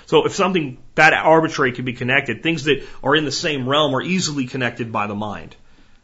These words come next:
Please understand that. Please use some self-control as you hear these things coming out. And again, that's not to say that some of these things are not legitimate, that some of these things are not highly concerning.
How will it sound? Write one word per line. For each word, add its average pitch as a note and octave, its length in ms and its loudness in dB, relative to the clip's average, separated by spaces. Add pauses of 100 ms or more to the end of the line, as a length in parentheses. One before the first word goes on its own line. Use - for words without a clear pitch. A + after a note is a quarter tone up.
(160)
Please F#3+ 300 -2
understand D3+ 540 0
that. C3 220 -4
Please D#3+ 300 -6
use C#3 220 -6
some B2 100 -10
self-control B2 1000 -2 (240)
as A#2 160 -6
you B2 80 -2
hear C#3 300 -2
these B2 240 -2
things G#2+ 200 -8
coming A2+ 380 -8
out. C3+ 240 0
And A#2+ 80 -6
again, C#3+ 240 -2
that's A#2+ 180 -6
not C#3 120 -2
to A#2+ 80 -8
say C#3 400 0 (240)
that - 80 -8
some C#3+ 180 -2
of C3 80 -2
these A#2 160 -4
things B2 160 -6
are B2 80 -2
not A2 220 -6
legitimate, C3 680 0 (160)
that - 140 -8
some C3+ 180 0
of B2 60 -2
these A2+ 180 -6
things A#2+ 160 -8
are A#2 60 -6
not A2 180 -6
highly B2 320 -2
concerning. C3+ 680 0